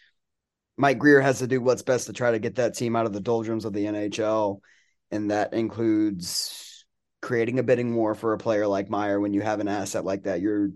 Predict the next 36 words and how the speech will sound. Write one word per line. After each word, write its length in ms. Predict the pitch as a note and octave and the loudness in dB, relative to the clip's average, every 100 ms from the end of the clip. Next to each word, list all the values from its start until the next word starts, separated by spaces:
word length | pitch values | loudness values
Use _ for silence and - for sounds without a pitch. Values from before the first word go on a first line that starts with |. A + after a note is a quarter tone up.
| - | -10
putting 220 | - G2+ G2 | -6 -4 -4
on 80 | |
the 80 | F#2 | -4
table. 400 | - D2 A#1+ - _ | -6 -6 -6 -10 _
So 540 | - B2 G#2+ G2+ G2 - - _ _ _ _ _ _ _ _ | -6 0 2 2 0 -6 -20 _ _ _ _ _ _ _ _
he's 320 | - B2+ A#2+ | -12 -6 0
gotta 200 | C3 B2+ | 2 4
maximize 480 | C3 B2 C3 B2+ A#2 | 4 2 0 -2 -2
his 120 | A2+ | -6
return. 640 | A#2 C3+ C3+ C3+ C3 C3 _ _ _ _ _ _ _ _ _ _ _ _ _ | -4 0 2 2 0 -4 _ _ _ _ _ _ _ _ _ _ _ _ _
If 140 | C#3+ G#2 | -6 -4
the 140 | B2+ | -4
Devils 500 | F#2+ C3+ C3 D3 C#3 | 2 2 4 2 0
decide 380 | A#2 - C3+ B2 | -4 0 2 2
they 100 | C3 | 0
wanna 260 | A#2+ B2+ | 0 -2
throw 300 | B2 B2+ B2+ | -2 2 2
in, 400 | B2+ B2 A#2+ A2+ _ _ _ _ _ _ _ _ _ _ _ _ _ _ _ _ - - _ | 2 0 -2 -6 _ _ _ _ _ _ _ _ _ _ _ _ _ _ _ _ -20 -20 _
fill 300 | C3 A#2+ G#2+ | 4 4 4
in 140 | A#2+ | 2
the 80 | A#2 | -2
player, 440 | G#2 A#2 G#2+ G2+ F#2+ | 0 0 2 2 2
like, 320 | G2 G2 - | 0 0 -2
I, 200 | G#2 - | 2 4
I 40 | |
don't 160 | C3+ B2+ | 4 2
think 140 | B2+ | 0
they'd 140 | A2+ G#2+ | 0 0
give 160 | A#2 | 0
up 140 | G#2+ G#2+ | 0 0
Luke 220 | A2+ G#2 A2 | -2 -2 -2
Hughes 260 | A2+ G2+ | 0 0
or 80 | G2+ | 0
Alexander 460 | G#2+ G#2 A2 G2+ G2 | 0 0 -2 -2 0
Holtz, 360 | A2 F#2 - | 0 0 -4
but 300 | - G#2+ G2 | -4 -2 -2